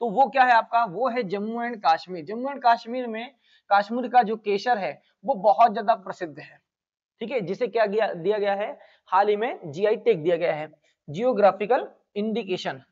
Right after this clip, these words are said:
ठीक है, भौगोलिक पहचान दी गई है। हाल ही में बहत्तरवां मिस यूनिवर्स दो हज़ार तेईस का खिताब किसने जीता है? तो ये कौन है? सेनिस पलासियोस,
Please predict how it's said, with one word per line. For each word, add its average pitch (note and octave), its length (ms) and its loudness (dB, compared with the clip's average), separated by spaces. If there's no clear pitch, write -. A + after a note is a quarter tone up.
ठीक G#3 120 -6
है, - 220 -4
भौगोलिक A3 480 0
पहचान G3 500 -4
दी F3 120 -2
गई C#3+ 160 -6
है। B2+ 140 -14
हाल A#3+ 300 6
ही D4 120 2
में C4 360 -2
बहत्तरवां G#3+ 1080 4
मिस A#3+ 300 -4
यूनिवर्स A#3+ 500 0
दो E3 240 0
हज़ार A#3+ 260 6
तेईस B3 440 -2
का A#3 180 4
खिताब G#3 400 6
किसने A3+ 280 -6
जीता A3 280 2
है? A3 200 0
तो C#4 80 0
ये B3+ 200 2
कौन C4 260 4
है? B3+ 320 -2
सेनिस B3 720 0
पलासियोस, A3 800 4